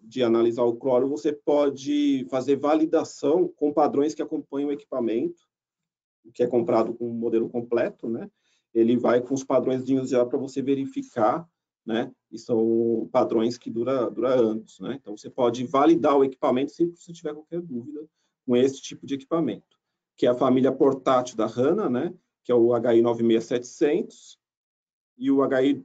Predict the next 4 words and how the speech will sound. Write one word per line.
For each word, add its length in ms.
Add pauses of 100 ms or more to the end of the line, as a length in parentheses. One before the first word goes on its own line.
nove 280
sete 320
setecentos, 800 (560)
ok? 320